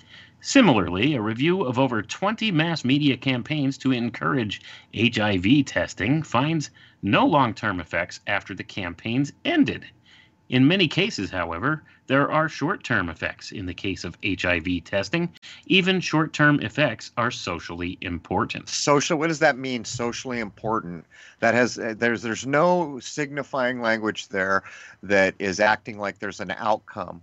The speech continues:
Speaker 2: which is the only thing that would matter if we were talking about a disease. So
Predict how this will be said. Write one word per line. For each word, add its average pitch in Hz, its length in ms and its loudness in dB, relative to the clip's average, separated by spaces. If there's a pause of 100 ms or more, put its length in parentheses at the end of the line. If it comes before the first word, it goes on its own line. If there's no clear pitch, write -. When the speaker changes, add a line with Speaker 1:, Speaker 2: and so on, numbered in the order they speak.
Speaker 2:
which 98 240 -10
is 92 80 -10
the 107 120 -2
only 117 200 2
thing 113 240 -6
that 110 80 -2
would 101 200 -2
matter 92 440 0
if - 140 -8
we 107 80 -6
were 90 100 -4
talking 95 380 -2
about 90 240 0
a 90 60 -10
disease. 87 680 -6 (400)
So 90 420 -4